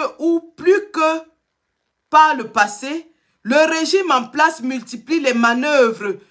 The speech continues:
de déstabilisation de notre parti, de dénigrement et de discrédit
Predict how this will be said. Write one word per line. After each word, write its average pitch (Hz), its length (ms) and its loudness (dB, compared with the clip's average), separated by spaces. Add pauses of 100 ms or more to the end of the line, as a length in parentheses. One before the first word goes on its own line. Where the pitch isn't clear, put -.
(120)
de 247 140 -4
déstabilisation 247 1200 -2
de 233 100 -6
notre 226 320 -8
parti, 185 720 -10 (1400)
de 285 220 -2
dénigrement 320 920 2
et 254 120 4
de 247 140 -4
discrédit 247 1080 -8